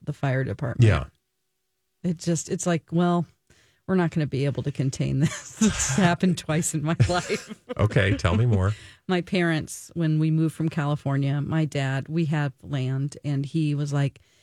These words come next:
Speaker 1: doing all the things that you think farmers should do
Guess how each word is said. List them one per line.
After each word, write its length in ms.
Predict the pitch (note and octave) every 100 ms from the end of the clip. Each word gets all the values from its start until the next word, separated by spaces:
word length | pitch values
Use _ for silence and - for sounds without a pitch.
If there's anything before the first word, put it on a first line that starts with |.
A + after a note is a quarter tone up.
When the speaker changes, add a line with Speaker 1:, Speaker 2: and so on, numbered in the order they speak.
| _ D#3+
Speaker 1:
doing 320 | F#3 F3 E3
all 180 | D#3 D#3+
the 140 | D#3
things 420 | - D#3 D3+ D3+
that 200 | D3 C#3+ _ -
you 180 | E3 D3+
think 400 | - D3+ D3 _ _ _ _ _ -
farmers 380 | - D#3 D3+ D3+
should 260 | - D#3 C#3
do 340 | C#3+ C#3+ G3+